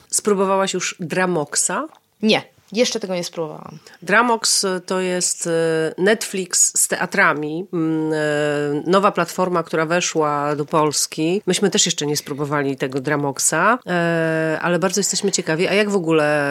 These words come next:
Speaker 1: e, jaki jest twój stosunek do, e, teatru w internecie?
Speaker 2: Na początku pandemii miałam z tym, mm, duży problem, ponieważ teatry zwariowały i wrzucały to, co miały na dyskach,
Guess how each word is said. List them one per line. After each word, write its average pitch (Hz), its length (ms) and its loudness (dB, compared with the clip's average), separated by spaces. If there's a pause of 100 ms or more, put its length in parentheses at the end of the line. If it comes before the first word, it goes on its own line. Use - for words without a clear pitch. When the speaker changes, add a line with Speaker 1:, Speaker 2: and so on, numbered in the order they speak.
(160)
Speaker 1:
e, - 40 -4 (420)
jaki 175 260 0
jest 160 140 0
twój 160 140 -6
stosunek 147 460 -2
do, 143 360 2 (580)
e, 147 200 -2
teatru 160 460 -2
w 143 60 -8
internecie? 147 720 -4 (180)
Speaker 2:
Na 190 100 0
początku 269 360 -2
pandemii 247 380 4
miałam 233 260 2
z - 120 -6
tym, 214 500 0 (140)
mm, 202 280 -6
duży 196 300 -2
problem, 190 540 0
ponieważ 208 640 0
teatry 196 760 0
zwariowały 208 760 4 (300)
i 185 120 -4
wrzucały 208 480 0
to, 208 180 -2
co 202 200 0
miały 190 600 0 (680)
na 202 200 4
dyskach, - 760 0